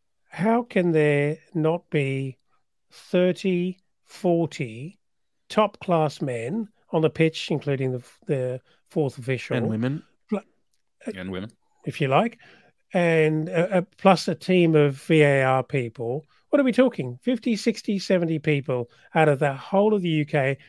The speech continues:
Speaker 1: with all the money in the kingdom of the F A. How can we not have absolutely elite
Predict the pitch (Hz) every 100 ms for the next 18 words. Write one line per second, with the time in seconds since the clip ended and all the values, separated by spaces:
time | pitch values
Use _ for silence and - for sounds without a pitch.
0 | _ 160 160 180 214 226 220 196 170 160
1 | 147 151 147 147 135 117 107 117 196 _
2 | _ _ _ _ _ 165 143 139 - _
3 | - 160 143 - 135 107 113 175 _ _
4 | _ _ _ - 214 247 - 220 208 190
5 | 180 175 156 147 - 143 147 127 127 131
6 | _ _ _ _ _ _ - 220 - -
7 | 220 165 151 143 143 202 _ _ 185 170
8 | 170 180 196